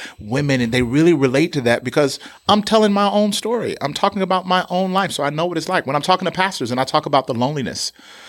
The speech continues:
and the isolation, most of the time on these conferences, w-, at these conferences, we don't talk about that. Most people aren't, aren't platforming that.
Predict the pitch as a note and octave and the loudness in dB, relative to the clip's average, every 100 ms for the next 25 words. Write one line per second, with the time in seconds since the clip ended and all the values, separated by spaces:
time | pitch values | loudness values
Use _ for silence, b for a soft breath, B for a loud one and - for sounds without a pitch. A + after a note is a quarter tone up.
0 | B B C3 C3 C3 - C3 C#3+ - G2+ | B B 0 2 2 2 2 2 -2 -8
1 | G#2 B B B C#3+ F3+ G#3 G#3+ E3+ D3+ | -16 B B B 2 4 4 4 4 4
2 | D3 C#3+ - C#3 C#3+ C3+ C3 A#2+ - - | 4 2 2 2 2 0 -2 -4 -8 -4
3 | C3 C3 - B2+ C#3+ B2 B2+ B2+ - A#2+ | 0 0 2 0 0 -2 0 0 0 0
4 | A#2+ A#2+ A#2+ B2+ B2 C3 B2+ - B2 B2+ | 2 0 2 2 0 -2 -4 -2 -2 0
5 | A#2+ A#2 - - A#2+ - C3 - C3 B2 | 0 -2 -6 -4 -4 0 -2 0 -4 -2
6 | B2 B2 B2 A#2+ | 0 2 0 -2